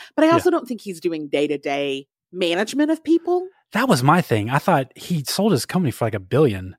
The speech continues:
Speaker 2: I don't
Speaker 1: That's
Speaker 2: think
Speaker 1: right.
Speaker 2: I'd wanna take, like, Justin's lunch order and be like, "Let's make
Speaker 1: Exactly.
Speaker 2: sure his hotel's ready for him," you know?
Speaker 1: Exactly. And he bought a house from Ellen DeGeneres last year for thirty-six million dollars, uh, down the road from Oprah. I just don't think he is interested in helping anybody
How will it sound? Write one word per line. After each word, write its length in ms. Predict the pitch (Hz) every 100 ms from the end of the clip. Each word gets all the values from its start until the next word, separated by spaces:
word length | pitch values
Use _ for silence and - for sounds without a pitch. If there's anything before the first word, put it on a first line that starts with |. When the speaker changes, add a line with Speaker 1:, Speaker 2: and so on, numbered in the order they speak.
| _ _ _ - -
Speaker 2:
I 100 | 131
don't 100 | 160
Speaker 1:
That's 100 | -
Speaker 2:
think 120 | 277
Speaker 1:
right. 160 | 262 185
Speaker 2:
I'd 40 |
wanna 160 | 147 135
take, 240 | - 139
like, 240 | 127 104 -
Justin's 440 | 143 - 120 104
lunch 220 | 113 131
order 440 | 113 98 98 92 - _ _ -
and 100 | 117
be 80 | 123
like, 140 | 110
"Let's 240 | - 127
make 80 | 156
Speaker 1:
Exactly. 80 | 135
Speaker 2:
sure 120 | 135
his 100 | 117
hotel's 400 | 123 113 113 113
ready 160 | 101 92
for 220 | - 92
him," 100 | 90
you 60 | 95
know? 100 | 104
Speaker 1:
Exactly. 420 | 226 240 202 175
And 100 | 262
he 140 | 320 392
bought 220 | 359 349
a 40 |
house 360 | 294 190 185 214
from 160 | 254 214
Ellen 240 | 185 190
DeGeneres 500 | 214 208 175 214 294
last 280 | 269 262 -
year 160 | 294 285
for 160 | -
thirty-six 1120 | 185 - 185 214 247 247 _ _ - 226 226
million 460 | 226 185 190 214 226
dollars, 760 | 165 156 202 285 392 - - _ _ _ _ _ -
uh, 200 | 226 196
down 220 | 185 190
the 60 | 220
road 180 | 214 -
from 120 | 180
Oprah. 500 | 165 185 285 320 320 -
I 80 | 285
just 180 | 302 277
don't 180 | 285 -
think 180 | 214
he 240 | 208 220 196
is 140 | 180
interested 480 | 180 175 185 - 147
in 60 | 165
helping 320 | 175 156 151
anybody 440 | 165 165 160 151